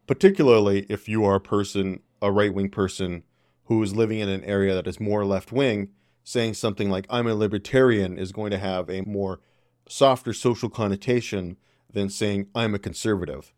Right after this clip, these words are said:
But what they are doing, unfortunately, is really hiding the ball. And one of the best ways to figure this out is you can figure out who really believes in individual rights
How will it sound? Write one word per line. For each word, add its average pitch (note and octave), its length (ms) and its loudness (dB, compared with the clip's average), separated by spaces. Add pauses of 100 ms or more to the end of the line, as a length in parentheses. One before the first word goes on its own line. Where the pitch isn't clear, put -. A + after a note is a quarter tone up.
(420)
But D3 160 0
what D#3+ 220 0
they F#3+ 120 6
are F3 120 4
doing, C3+ 400 0
unfortunately, G#2+ 760 -4
is G2 160 -2
really B2+ 300 -4
hiding B2 480 -2
the F#2 80 -8
ball. E2 480 -6 (440)
And G2 320 -4
one C3 240 -2
of D3+ 120 -4
the A#2+ 60 -4
best G#2+ 340 0
ways G2 500 -2 (200)
to F#2+ 580 -6
figure A2+ 340 -2
this G2 220 -6
out G2 200 -2
is F2+ 200 -14
you G2 60 -14
can G2 120 -10
figure C#3+ 400 -4
out A2 220 -4 (420)
who F3 220 -4
really D#3 260 0
believes A#2+ 720 -4
in G2 320 -4 (140)
individual A2 640 -2
rights G2 440 -2